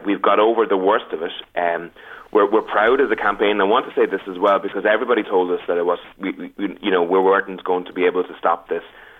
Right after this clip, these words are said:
You know, we were told that it's a done deal. People had their heads down. And I have to say that's not the case. Uh, the hospital campaign has managed to, to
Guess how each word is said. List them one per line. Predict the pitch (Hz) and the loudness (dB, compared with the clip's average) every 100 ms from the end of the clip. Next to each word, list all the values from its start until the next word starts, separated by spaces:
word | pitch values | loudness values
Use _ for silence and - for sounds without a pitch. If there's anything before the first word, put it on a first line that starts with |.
| _ | _
You | - | -4
know, | 87 | 2
we | 104 | 2
were | |
told | 101 104 95 95 92 | 2 2 2 2 0
that | 90 | 0
it's | 87 | -2
a | |
done | 90 95 95 | 0 0 0
deal. | 95 92 90 | -2 0 2
People | 87 - 98 | 0 -4 -4
had | 95 92 | -2 -2
their | 92 | 0
heads | 92 90 - | 0 0 -2
down. | 92 90 87 85 - - _ | 0 0 -2 -10 -20 -20 _
And | 98 98 | -2 2
I | 101 - | 0 0
have | - 113 | 0 -2
to | 110 - | -2 -2
say | 101 | 0
that's | 101 107 - | 2 -2 -4
not | 107 101 101 | -2 -2 -2
the | |
case. | 101 95 82 - - - | -4 -4 -4 -8 -16 -4
Uh, | 90 85 85 - - | 0 2 0 -4 -2
the | |
hospital | 92 - 104 - 113 | 0 2 0 0 -2
campaign | 107 98 95 98 90 87 | -2 -2 -2 -2 -4 -2
has | 95 104 101 | 0 -2 0
managed | 92 90 82 - - | -2 -2 -6 -10 -8
to, | 92 85 - - _ _ | -6 -6 -10 -20 _ _
to | - | -18